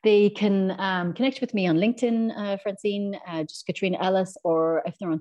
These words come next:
Facebook, Ninety Days to Financial Wellness is my Facebook page. So I share my,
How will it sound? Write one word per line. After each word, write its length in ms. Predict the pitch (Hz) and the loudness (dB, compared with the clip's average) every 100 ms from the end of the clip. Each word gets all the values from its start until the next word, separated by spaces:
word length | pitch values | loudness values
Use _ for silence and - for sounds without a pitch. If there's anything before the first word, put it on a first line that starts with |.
| 180 | -2
Facebook, 480 | 170 - 170 151 - | -4 -4 -6 -6 -8
Ninety 380 | 175 165 170 - | -4 -2 -4 -2
Days 260 | 160 151 147 | 0 0 -2
to 80 | - | -6
Financial 340 | 151 147 - | -4 -4 -4
Wellness 360 | 151 143 147 139 - | -4 -2 -4 -6 -6
is 200 | 156 156 | -6 -4
my 160 | 147 147 | -6 -4
Facebook 280 | 165 143 120 - | -6 -6 -12 -8
page. 280 | 117 123 - | -6 -4 -4
So 160 | - | 0
I 60 | 139 | 2
share 260 | 143 175 | 4 4
my, 380 | 151 147 143 139 | 6 6 6 2